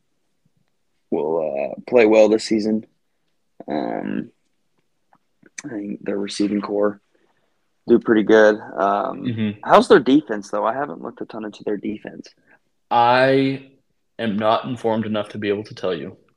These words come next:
Speaker 2: I don't
Speaker 1: Okay.
Speaker 2: know enough about Ole Miss and their, their squad right now. I need
Speaker 1: Yeah.
Speaker 2: to look more into that. But I agree. I think Jackson Dart's gonna have a good season. Um,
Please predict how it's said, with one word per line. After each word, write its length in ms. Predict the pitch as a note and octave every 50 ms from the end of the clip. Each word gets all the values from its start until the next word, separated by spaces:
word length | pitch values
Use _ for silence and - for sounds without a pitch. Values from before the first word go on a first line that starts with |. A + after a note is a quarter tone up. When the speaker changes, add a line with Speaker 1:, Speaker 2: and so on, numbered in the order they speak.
| _ -
Speaker 2:
I 240 | A2 G#2+ G#2 G#2
don't 240 | G2+ G#2 A2 G#2+ G2 -
Speaker 1:
Okay. 20 |
Speaker 2:
know 120 | G#2 G2+ G#2
enough 220 | G#2 G2 G2 - -
about 160 | - F#2+ C#2
Ole 140 | C2+ G2+ G2+
Miss 240 | G2 F#2 F#2+ -
and 100 | - G2
their, 280 | F#2+ F#2+ F#2+ F2+ - _ _ _ _ _ _ _ _ _ _
their 140 | - F#2 G2
squad 420 | - - - G#2 G2 F#2+ F#2 F#2
right 220 | F#2+ G2 F#2 - -
now. 320 | G#2 G2+ F#2 F2+ - - - _ _ _ - _ _ _ _ - -
I 80 | -
need 60 | F#2
Speaker 1:
Yeah. 60 | - -
Speaker 2:
to 80 | F2
look 180 | F#2+ G2+ G2 -
more 180 | G2+ F#2+ F#2
into 140 | F2+ F#2 G2+
that. 340 | G2 F2+ F2 - - - _ _ _ _ _ _ _ _ _ _ _ _ _ _
But 320 | A2 G2+ - G#2 - - -
I 120 | - F3 F#3+
agree. 280 | E3+ C#3 C3+ C#3 A#2+ -
I 120 | B2 C3+ C3
think 180 | D3+ D#3 C#3
Jackson 360 | C#3+ B2+ A#2+ B2 B2 - B2
Dart's 240 | A2 A#2 A2+ A2+ - -
gonna 100 | A#2+ A2+
have 260 | G#2 G#2+ G#2 G2+ F#2+ - -
a 80 | -
good 200 | A2+ A2+ G#2+ G#2
season. 460 | - - A#2+ G#2 - - B2 B2 B2 - - - - _ _ _ _ _
Um, 560 | G#2+ A2 A2+ A2 G2+ F#2+ F#2+ F#2 D#2 - -